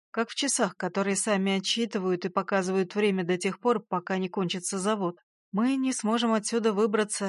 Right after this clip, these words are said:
если не разберёмся с тем, как работает скрытый в лабиринте механизм. Ну, а поскольку мы не видим пружинок и шестерёнок,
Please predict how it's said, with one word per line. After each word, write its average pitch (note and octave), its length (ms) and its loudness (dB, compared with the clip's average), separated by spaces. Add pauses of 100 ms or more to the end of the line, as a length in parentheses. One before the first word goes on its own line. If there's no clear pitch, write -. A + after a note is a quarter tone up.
если G3+ 380 -2
не G#3 140 2
разберёмся G3 600 0
с - 100 -6
тем, A3 360 0 (160)
как A3+ 240 -4
работает G#3 520 -2
скрытый G#3+ 440 -2
в G3 60 -2
лабиринте G3 500 0
механизм. F3+ 640 -2 (380)
Ну, F#3+ 360 4
а F#3 60 0
поскольку F#3 640 -2
мы F#3+ 160 2
не G3+ 180 2
видим F3+ 340 -2
пружинок F#3+ 560 -2
и - 20 -2
шестерёнок, G3+ 760 -2